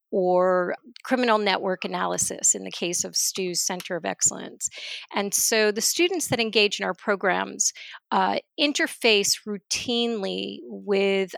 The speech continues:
our Homeland Security partners in the field. We engage in field-based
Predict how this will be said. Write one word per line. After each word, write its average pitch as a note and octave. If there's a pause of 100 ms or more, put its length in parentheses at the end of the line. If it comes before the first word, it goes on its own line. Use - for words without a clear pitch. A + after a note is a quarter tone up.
our G3
Homeland F#3+
Security F3+
partners E3+
in F3
the F3+
field. F3+ (400)
We G3
engage F#3
in F3+
field-based F#3